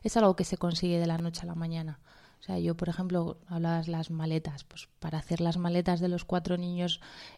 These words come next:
eh, que viven en mi casa, mis dos hijos y los de mi marido, las tres primeras veces me quería morir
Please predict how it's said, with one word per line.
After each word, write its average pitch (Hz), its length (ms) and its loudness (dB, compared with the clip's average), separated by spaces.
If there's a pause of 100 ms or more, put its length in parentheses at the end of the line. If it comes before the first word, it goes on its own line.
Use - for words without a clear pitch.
eh, 185 220 8
que 180 120 6
viven 180 200 8
en 180 80 4
mi 175 80 4
casa, 196 280 4
mis 160 200 2
dos 165 160 8
hijos 175 260 4
y 175 60 6
los 170 140 4
de 175 100 2
mi 170 100 -4
marido, 175 440 2 (560)
las 170 280 -2
tres 165 200 0
primeras 175 440 8
veces 180 280 10
me 190 160 4
quería 160 260 4
morir 175 460 6